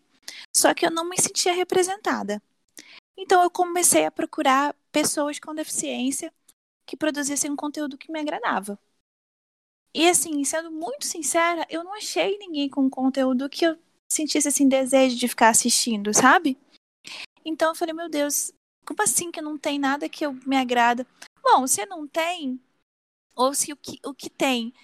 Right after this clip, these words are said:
não tem uma produção legal, não tem um, um audiovisual legal, né? Às vezes é uma coisa mais caseira, e eu não acho ruim ser uma coisa caseira,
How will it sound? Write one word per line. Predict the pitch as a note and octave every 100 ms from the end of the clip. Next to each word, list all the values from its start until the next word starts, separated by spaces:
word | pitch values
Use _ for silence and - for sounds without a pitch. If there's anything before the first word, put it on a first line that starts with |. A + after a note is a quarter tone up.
| - _
não | - D#4+ E4+
tem | C#4
uma | C#4+ C#4
produção | C#4 C4 C4 C4 A#3
legal, | G#3+ A3+ B3+ C#4 B3+
não | B3 C4+
tem | C#4 C4 C4 - _ _ _
um, | B3 A#3+ A#3 A#3+ A#3+ A#3+
um |
audiovisual | A#3 B3 B3 A#3+ A#3 A#3+ A3+
legal, | G#3+ G#3 C4 D4 C4 A#3+ _ _ _ -
né? | B3 C4+ C4+ B3+ _ _
Às | - A3+
vezes | A#3+ A#3
é | B3
uma | A#3+
coisa | A#3+ A#3
mais | A3+ A3+
caseira, | - A3+ B3+ C#4+ C#4 -
e | C4+
eu | C#4+
não | C#4+
acho | C#4+ F#4 B4
ruim | F4 C#4 E4
ser | C4+
uma | A#3 A3+
coisa | A#3 A3+
caseira, | - A3 A3 G3+ G3